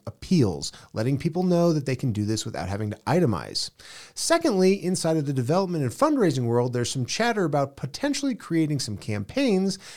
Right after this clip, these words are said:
that ask wealthier or more financially stable donors to donate a portion or all of their stimulus check if they're able to. I'll add an, a link to that article below.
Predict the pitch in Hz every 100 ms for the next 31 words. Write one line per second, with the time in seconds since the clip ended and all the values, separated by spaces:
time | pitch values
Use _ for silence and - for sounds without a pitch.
0 | - 147 - 175 196 - 117 143 180 -
1 | 190 175 131 123 - 135 135 190 170 143
2 | - 220 247 214 123 110 110 113 110 -
3 | - - 139 165 160 143 - - 269 -
4 | 233 180 - 170 190 170 170 120 113 104
5 | - 160 131 120 - 113 110 - - -
6 | 107 104 104 98 - 69 64 - - -
7 | 107 113 117 131 123 - 95 135 165 214
8 | - 135 123 117 110 - 110 101 98 101
9 | 87